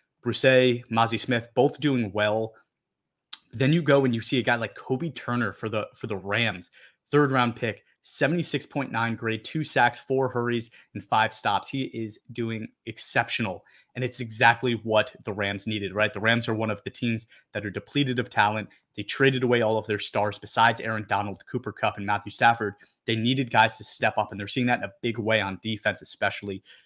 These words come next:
with Kobe Turner. Uh, again, doing, doing a great job. And that's gonna lead me to the edge group where Brian Young for the Rams, another third round pick, seventy-four point seven grade, three sacks, five hurries,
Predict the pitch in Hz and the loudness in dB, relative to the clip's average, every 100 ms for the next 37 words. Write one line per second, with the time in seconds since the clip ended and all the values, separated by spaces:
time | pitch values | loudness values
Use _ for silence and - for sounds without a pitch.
0 | _ - - 131 127 127 120 110 110 104 | _ -20 -4 0 2 0 -2 -2 -2 -4
1 | - - _ - 101 95 95 - _ 117 | -8 -20 _ -12 -4 -4 -4 -10 _ -8
2 | 117 104 95 104 117 110 101 107 - 135 | -2 -2 -2 -4 -2 -2 -4 -8 -8 -8
3 | - 117 113 101 104 101 104 98 - 117 | -2 -2 -2 -2 -4 0 2 0 0 -2
4 | 127 165 131 127 123 127 117 - 107 - | 0 0 2 0 0 0 -2 -6 -10 -2
5 | 127 135 - 117 104 - - _ 107 - | 2 2 2 -2 -2 -6 -20 _ -10 -4
6 | 110 123 143 113 123 123 110 107 101 104 | 2 2 4 4 4 2 -2 -4 -4 -6
7 | - 113 - 120 131 131 139 131 120 120 | -10 -12 -8 -4 4 4 6 2 2 -2
8 | 117 113 104 117 98 - _ _ - 139 | 2 0 2 0 -2 -4 _ _ 0 4
9 | 147 175 139 143 135 135 123 - 117 113 | 4 2 0 0 2 0 0 0 0 0
10 | 107 107 101 - _ - 135 139 - 117 | -2 -4 -4 -8 _ -2 0 0 4 4
11 | 117 - 113 113 110 110 110 - | 4 2 2 4 0 -4 -6 -8